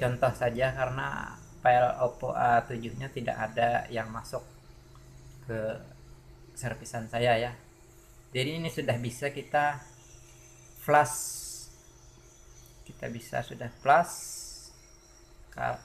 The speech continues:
karena dia sudah berbentuk file Firehouse. Jadi seperti itu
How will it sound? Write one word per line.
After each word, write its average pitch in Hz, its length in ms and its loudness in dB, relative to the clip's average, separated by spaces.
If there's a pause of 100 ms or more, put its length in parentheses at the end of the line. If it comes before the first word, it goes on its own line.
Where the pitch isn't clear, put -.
karena 127 240 -2
dia 135 160 -4
sudah 131 320 -6
berbentuk 117 640 -4
file 131 480 -4 (2000)
Firehouse. 123 1040 0 (3500)
Jadi 135 80 -6
seperti 131 360 -4 (120)
itu 151 60 -2